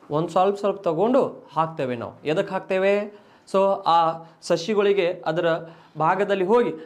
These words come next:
ಸ್ವಲ್ಪ ಸ್ವಲ್ಪ ಪ್ರಮಾಣದಲ್ಲಿ ಹಾಕ್ತೇವೆ ನಾವು. ಇವ್ರಿಲ್ಲ, ಬುಟ್ಟಿಗಟ್ಲೆ ಗೊಬ್ಬರ ತಗೊಂಡು ಹಿಂಗ್ ಚೆಲ್ತಾರೆ. ಆದ್ರೆ ಒಂದ್ ದಿನ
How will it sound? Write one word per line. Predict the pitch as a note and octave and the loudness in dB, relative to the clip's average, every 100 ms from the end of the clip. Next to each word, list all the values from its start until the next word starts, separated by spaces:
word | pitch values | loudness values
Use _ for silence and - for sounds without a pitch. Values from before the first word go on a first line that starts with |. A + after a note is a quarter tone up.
| - | -14
ಸ್ವಲ್ಪ | - F3 G3+ | 0 0 2
ಸ್ವಲ್ಪ | G3 F#3 F#3 | 0 -2 -4
ಪ್ರಮಾಣದಲ್ಲಿ | F3 C#3+ D#3 F#3+ F#3+ A#3+ B3 - | -4 -4 0 0 0 0 0 -4
ಹಾಕ್ತೇವೆ | - F3+ F3+ D#3 B2+ | -2 -2 0 -2 -2
ನಾವು. | G2+ - - - | -4 -12 -20 -4
ಇವ್ರಿಲ್ಲ, | G#3 D4 C#4 C#4+ C4+ D3 - - _ | 2 4 4 4 2 0 -8 -20 _
ಬುಟ್ಟಿಗಟ್ಲೆ | C#3 D#3+ B3 A#3+ A#3+ A3+ | -6 -2 2 2 2 2
ಗೊಬ್ಬರ | A3 G#3+ | 2 0
ತಗೊಂಡು | A3 A#3+ A#3+ | -2 0 -2
ಹಿಂಗ್ | G#3+ | -4
ಚೆಲ್ತಾರೆ. | G#3+ G3 G3 C#3 - - _ _ _ - | -2 -2 0 -4 -6 -20 _ _ _ -4
ಆದ್ರೆ | C3 D#3+ B2+ D#3+ A3+ | 0 0 0 -4 -2
ಒಂದ್ | E3+ G#3 A3 | -2 -2 -2
ದಿನ | F#3+ | -4